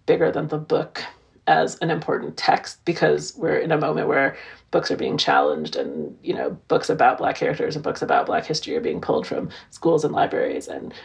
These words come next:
and to have the National Book Foundation stand up and say, "No, actually, this is really important," is powerful. And so that, that aspect of it has felt really good and important to me,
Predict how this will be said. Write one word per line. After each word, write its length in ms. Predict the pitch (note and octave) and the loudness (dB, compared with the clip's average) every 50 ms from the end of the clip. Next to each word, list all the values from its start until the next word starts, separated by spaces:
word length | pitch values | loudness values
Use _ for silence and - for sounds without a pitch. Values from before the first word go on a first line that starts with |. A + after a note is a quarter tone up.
| - _ _ - | -20 _ _ 0
and 200 | - - - D3 | 2 2 2 2
to 100 | - D#3+ | 2 6
have 200 | D#3 D#3+ D#3+ E3 | 6 6 4 4
the 60 | - | 0
National 300 | D#3+ - D#3 D#3 - D#3 | -2 -2 -2 -2 -2 -4
Book 140 | D#3 D3 - | -4 -4 -2
Foundation 420 | - D3 D3 C#3+ - - - C#3+ - | -2 -2 -2 -2 -2 -4 -4 -6 -8
stand 220 | - C#3+ C3+ - | -8 -6 -6 -6
up 100 | C#3+ - | -4 -4
and 80 | D#3 D#3 | 0 0
say, 100 | D#3+ D#3 | 2 4
"No, 180 | G3 G#3+ F3+ | 6 6 8
actually, 340 | D#3 E3 D#3 - - D#3+ D#3+ | 8 6 4 2 -2 -2 -2
this 180 | E3 D#3 - D#3+ | -2 -4 -6 -8
is 100 | D#3 - | -8 -8
really 200 | D3 - - - | -6 -6 -6 -6
important," 500 | - - - - - G2+ F2+ - - - - - _ _ - _ _ _ _ - | -6 -6 -6 -6 -6 -10 -14 -16 -18 -20 -20 -20 _ _ -20 _ _ _ _ 0
is 140 | E3+ - | 0 0
powerful. 640 | - - - - - - - - - - - - - | 0 0 0 0 0 -2 -4 -4 -6 -6 -6 -6 -6
And 160 | - - D#3+ | -6 -6 -4
so 160 | - F#3+ - G#3 | -4 -4 -4 0
that, 380 | - - - - - - - - | 2 4 4 4 4 2 0 0
that 360 | - - F#3+ - - - - _ _ _ _ _ | 4 4 4 2 0 -6 -16 _ _ _ _ _
aspect 360 | - F#3 E3 - - D#3+ D#3+ - | 2 2 2 0 -2 -4 -4 -2
of 120 | F3 E3+ | -2 -2
it 80 | D#3 D#3 | 0 0
has 180 | F3 D#3+ - | 0 -2 0
felt 240 | - D3+ D3+ - - | 0 2 0 2 2
really 200 | - D3 D3 D3 | 0 -2 -2 0
good 360 | - C3+ C#3+ C3+ - - D#3+ - - - - - - - - - - - - | 0 2 2 4 2 2 0 -4 -8 -12 -16 -20 -20 -20 -20 -20 -18 -6 2
and 120 | - F3 E3+ | 4 4 4
important 440 | E3+ D#3+ - D#3+ C#3 D3+ D3 D3 | 4 4 2 2 2 2 0 -2
to 100 | - - | -2 -2
me, 400 | D#3 D#3 D#3+ C3+ C#3 C#3 D3+ D#3 | -2 0 0 0 0 0 0 -2